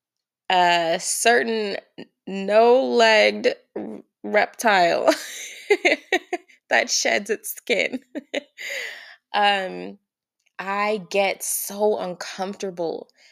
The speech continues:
Nothing about anything around me feels right. I don't like the way my furniture is placed in my, in my space. I don't like the foods I'm eating. I don't like the music I'm listening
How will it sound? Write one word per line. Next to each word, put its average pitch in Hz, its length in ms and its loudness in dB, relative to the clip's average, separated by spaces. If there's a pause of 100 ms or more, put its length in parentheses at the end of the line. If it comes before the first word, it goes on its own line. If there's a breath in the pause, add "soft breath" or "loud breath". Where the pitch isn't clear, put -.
(140)
Nothing 208 640 0
about 175 320 2 (100)
anything 185 480 -6
around 165 400 -4
me 185 160 -8
feels 170 540 -4
right. 151 360 -6 (400 loud breath)
I 170 80 -4
don't 180 300 -6
like 175 380 -2
the 180 100 -2
way 170 240 -4
my 156 180 -6
furniture 165 760 -6
is 160 240 -8
placed - 480 -10
in 156 80 -14
my, 147 240 -16 (560 soft breath)
in 175 160 -6
my 156 100 -4
space. - 720 -4
I 175 80 -4
don't 170 320 -4
like 165 240 -2
the 170 100 -8
foods 185 560 -4
I'm 156 220 -6 (100)
eating. 151 520 -8
I 175 80 -6
don't 175 100 -4
like 170 160 -6
the 170 100 -6
music 175 720 -4
I'm 156 220 -12
listening 160 640 -8